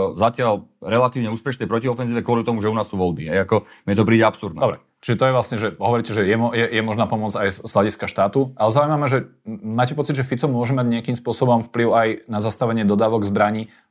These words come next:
Speaker 2: tej komerčnej ceste? To znamená, že veď, e, máme tú, e, dubnickú pološtátnu zbrojovku Z V S,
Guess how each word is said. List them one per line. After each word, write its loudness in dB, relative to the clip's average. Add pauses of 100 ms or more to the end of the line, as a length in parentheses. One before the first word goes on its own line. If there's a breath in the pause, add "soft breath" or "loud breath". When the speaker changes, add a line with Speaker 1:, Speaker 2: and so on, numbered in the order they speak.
(240)
Speaker 2:
tej 4
komerčnej -2
ceste? -2
To -4
znamená, 2
že 2 (240 loud breath)
veď, 2
e, 2
máme 2
tú, 0
e, 0
dubnickú 2
pološtátnu 2
zbrojovku 0
Z 0
V -2
S, -4